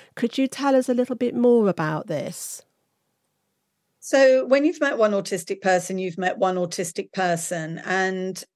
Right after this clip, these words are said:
Speaker 2: everybody, whether you're autistic or not autistic, neurodivergent or not neurodivergent, we're just all different and we experience grief differently. So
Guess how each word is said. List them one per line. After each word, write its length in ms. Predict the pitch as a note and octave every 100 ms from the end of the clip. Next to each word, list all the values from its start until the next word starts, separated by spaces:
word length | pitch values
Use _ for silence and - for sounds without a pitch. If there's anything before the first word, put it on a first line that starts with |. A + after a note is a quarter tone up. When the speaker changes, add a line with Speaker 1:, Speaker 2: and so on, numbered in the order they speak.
| _ -
Speaker 2:
everybody, 1000 | A3+ F3+ F#3 E3 E3+ D#3+ D#3 D3+ D3 -
whether 240 | F3 F3 E3+
you're 480 | F3 E3 E3 E3 -
autistic 520 | F3 E3+ F#3+ F3+ F3
or 320 | F3 E3 E3 E3
not 300 | F#3 F#3+ F3
autistic, 680 | F#3 E3+ F3 - F3 F3+ -
neurodivergent 760 | F3 F3+ E3 F3 E3+ E3+ E3
or 80 | F3
not 260 | F3 E3+ - _ _ _ A3
neurodivergent, 960 | F#3 E3+ E3 E3 E3+ E3 D#3+ D#3+ D3+ - - - - - _ _ -
we're 80 | G#3+
just 260 | D4+ C4
all 100 | A#3+
different 400 | G3 F#3 F3+ F#3+
and 200 | F#3+ F#3+
we 360 | F#3+ F#3 F3+ -
experience 680 | G3 F#3+ - G3 F3+ F3+ F3+
grief 320 | - F#3 E3
differently. 500 | - F3 - F3+ F3
So 400 | E3 - F#3+ G3+